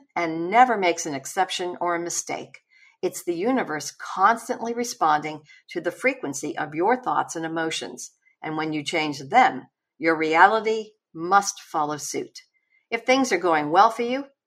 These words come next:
keep focusing on what is happening to cause that well-being. Again, what you focus on is what you're gonna get more of in your life. If something in your life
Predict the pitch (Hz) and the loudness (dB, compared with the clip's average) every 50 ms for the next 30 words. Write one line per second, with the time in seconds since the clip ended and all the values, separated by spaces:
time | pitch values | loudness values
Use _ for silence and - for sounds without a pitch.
0 | _ - - 143 147 147 - - 196 214 262 285 - 320 - 180 165 165 156 156 | _ -10 -6 -6 -6 -4 0 4 6 6 6 6 2 -2 -2 0 2 4 4 4
1 | 156 160 175 185 175 175 202 262 302 - - 156 143 143 - 165 156 165 196 202 | 4 4 4 4 4 4 2 0 2 4 6 6 6 6 4 0 -4 -4 -4 -4
2 | 214 - - 160 143 135 151 - - 180 175 - 190 208 220 220 220 247 277 320 | -6 -6 0 4 4 4 4 4 4 2 2 2 2 -2 -2 -2 -2 -2 -2 -2
3 | 277 - - - _ _ _ _ _ _ - 156 156 170 214 202 175 147 139 131 | -2 -4 -8 -12 _ _ _ _ _ _ -12 -10 -6 0 2 2 2 2 2 0
4 | 135 - - 196 208 - - 269 330 330 - 254 - 202 185 180 180 180 185 185 | -2 -2 -2 -4 -6 0 4 4 4 4 0 0 4 8 8 10 10 8 6 2
5 | - - 147 143 143 120 - - 170 175 180 190 190 190 196 214 - - 214 214 | -10 -16 -16 -12 -10 -10 -6 -4 -4 -2 0 0 0 0 0 0 0 -2 0 2
6 | 202 175 151 110 - 247 - - 165 165 180 190 190 175 151 123 117 - - - | 4 6 6 4 4 0 -4 -6 -4 -2 -2 0 2 4 4 2 2 -4 -12 -20
7 | _ _ _ _ _ _ _ _ _ _ - 226 220 220 - - 262 339 - 277 | _ _ _ _ _ _ _ _ _ _ 0 0 0 0 4 4 4 4 4 0
8 | 214 175 175 202 240 226 175 151 147 147 147 143 - | 0 2 2 2 2 2 2 2 2 2 2 0 -2